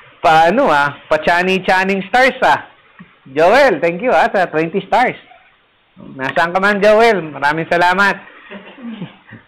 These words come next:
Salamat, Pads, for the prayers. Okay, Kuya, Kuya Richard Gear, ah. Tuloy-tuloy lang. Tuloy-tuloy lang ang, ah, ating, ah, pananampalataya. Alam niyo po, na, saktong-sakto itong assumption para sa atin.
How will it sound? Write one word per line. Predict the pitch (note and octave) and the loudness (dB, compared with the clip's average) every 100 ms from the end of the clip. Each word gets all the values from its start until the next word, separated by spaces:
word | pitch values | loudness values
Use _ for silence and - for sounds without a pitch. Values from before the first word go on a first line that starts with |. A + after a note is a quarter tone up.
| _ _ _ _ _ _ _ - - - | _ _ _ _ _ _ _ -20 -20 -14
Salamat, | C3+ C3 C#3 D3 C#3+ | -4 0 2 0 0
Pads, | D#3+ D#3 - | 0 0 0
for | D3+ | 0
the | D3 | 0
prayers. | D3+ D3+ D#3+ E3+ D#3+ D3 | 0 2 4 4 2 0
Okay, | C#3+ C#3 D3 F3+ F#3 | 0 2 2 2 2
Kuya, | F#3 F#3 | 0 0
Kuya | F#3+ G3+ G3+ G3 F#3 | 2 2 4 4 4
Richard | F#3+ G3+ A3+ G3+ | 2 0 0 0
Gear, | D#3+ A3+ D#3+ | 2 2 2
ah. | C#3+ A#3 - _ _ _ _ _ _ _ _ _ _ _ _ | 0 -2 -8 _ _ _ _ _ _ _ _ _ _ _ _
Tuloy-tuloy | - D3 D#3+ F3 F3 F3+ | -4 -2 0 2 4 4
lang. | F#3+ C#3+ G#2+ _ _ | 2 0 -8 _ _
Tuloy-tuloy | B2+ C#3+ D3 D3 D3+ | -6 -4 -4 -4 -2
lang | D3+ D#3 C3 B2 | 2 0 0 -2
ang, | C3+ B2+ | -4 -2
ah, | B2 B2 A#2 A2+ A2+ - - - _ _ _ _ _ - - _ _ _ | -4 -2 -4 -6 -8 -18 -20 -20 _ _ _ _ _ -20 -20 _ _ _
ating, | C#3+ D#3+ - D3+ C#3 | -4 -4 -2 -4 -2
ah, | B2+ A#2 A2 | -4 -6 -4
pananampalataya. | D3+ D3 D3 C#3 - C#3+ C#3 C3 C#3 C3+ E3 | -4 -2 -2 -4 -2 0 2 2 2 4 4
Alam | A3 | 4
niyo | B3+ | 2
po, | C4+ D4 | 0 0
na, | C#4+ | 2
saktong-sakto | B3 A3+ B3+ B3+ C4+ A#3 A#3 A3 - | 0 0 0 -2 -2 0 0 0 0
itong | A3+ A3+ A3+ A3 | 0 2 0 0
assumption | F#3+ - F3+ F3 D#3+ F3 E3 | -2 0 0 0 0 -2 0
para | D#3 D3 D3 | 0 0 0
sa | D3+ C3 B2 | -2 -2 -2
atin. | B2+ A#2 G2+ | -4 -10 -12